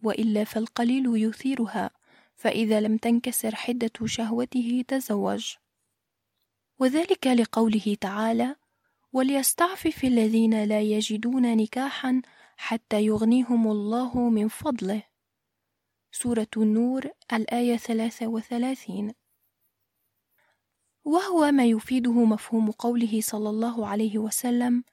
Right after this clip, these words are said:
"الباء"، ففاقد النفقة غير مستطيع يتوجب عليه الصوم المديد الكثير. وقد يكون حراما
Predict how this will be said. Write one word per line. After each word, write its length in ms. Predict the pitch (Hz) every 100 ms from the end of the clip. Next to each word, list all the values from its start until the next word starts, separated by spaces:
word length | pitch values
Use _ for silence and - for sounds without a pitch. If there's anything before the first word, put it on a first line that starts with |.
| _ _ _ -
"الباء"، 560 | 269 240 202 185 208 226 _ _ _ -
ففاقد 580 | 226 - 226 - 220
النفقة 600 | 214 214 240 - 240 - 226
غير 400 | 226 220 220 214
مستطيع 680 | 220 - 214 - 262 254
يتوجب 800 | 247 233 220 220 226 226 - 214 220
عليه 460 | 190 208 220 214
الصوم 420 | 214 - 247 226
المديد 480 | 214 208 214 240 262
الكثير. 720 | 262 269 302 - 202 190 202 - _ _ _ _ _ _ _ _ _ _ _ _ _ -
وقد 320 | 311 370 294
يكون 480 | 311 - 415 339 240
حراما 600 | - 262 285 208 196